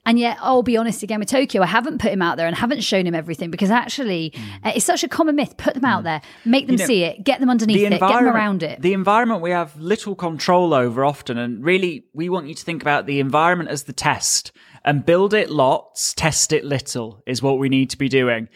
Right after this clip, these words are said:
Speaker 2: We need to be, you know, shaping our dog's brain and then the, so that they are ready for that environment. The environment's not the training. Actually, the training happens, the, the, the, is the game, the, is the game playing at home.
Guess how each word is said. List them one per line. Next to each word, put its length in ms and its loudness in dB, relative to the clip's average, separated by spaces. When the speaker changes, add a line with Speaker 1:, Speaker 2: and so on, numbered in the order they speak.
Speaker 2:
We 220 0
need 200 -4
to 120 -2
be, 140 -2
you 240 -6
know, 100 -2
shaping 560 0
our 160 2
dog's 300 -2
brain 420 0
and 160 -6
then 220 -2
the, 180 -14
so 220 0
that 160 -2
they 180 4
are 240 4
ready 380 0
for 160 -6
that 180 2
environment. 460 -2
The 160 0
environment's 560 0
not 140 -4
the 60 -12
training. 600 -2
Actually, 480 0
the 120 -4
training 480 0
happens, 500 -4
the, 360 2
the, 140 -10
the, 300 -8
is 180 -4
the 60 0
game, 320 0
the, 220 -8
is 120 -8
the 60 -6
game 280 2
playing 380 0
at 100 0
home. 340 0